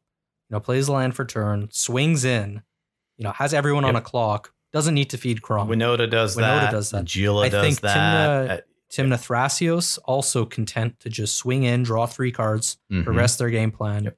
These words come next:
Speaker 1: without necessarily, and, and sculpt, uh, without necessarily having to feed Crom too much.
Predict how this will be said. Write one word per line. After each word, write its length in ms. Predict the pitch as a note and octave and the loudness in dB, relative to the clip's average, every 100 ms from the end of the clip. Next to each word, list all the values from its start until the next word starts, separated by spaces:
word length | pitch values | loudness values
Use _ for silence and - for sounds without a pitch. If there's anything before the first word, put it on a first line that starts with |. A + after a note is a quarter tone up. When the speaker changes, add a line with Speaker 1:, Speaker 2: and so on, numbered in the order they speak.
| _ _ _ | _ _ _
Speaker 1:
without 300 | A#2+ A2+ A#2 | -6 -2 0
necessarily, 840 | A2+ - - A2+ A2 A2 G#2+ G#2 - _ | 0 -2 -2 0 2 2 2 0 -4 _
and, 140 | C#3+ D3+ | -2 0
and 140 | C3+ | 0
sculpt, 500 | - - C3+ A#2 - _ _ _ _ | 0 0 0 -2 -8 _ _ _ _
uh, 140 | A#2 A2+ | -2 0
without 260 | A#2 B2+ B2 | 2 2 2
necessarily 500 | A2+ - B2 A#2 A2+ | 0 -2 -2 0 2
having 220 | A2 A2 | 0 -2
to 80 | A2+ | -4
feed 300 | - A2 G#2+ | -6 -6 -6
Crom 300 | - G#2 G#2 | -6 -4 -4
too 140 | - A2+ | -6 -6
much. 340 | B2 B2+ | -4 -6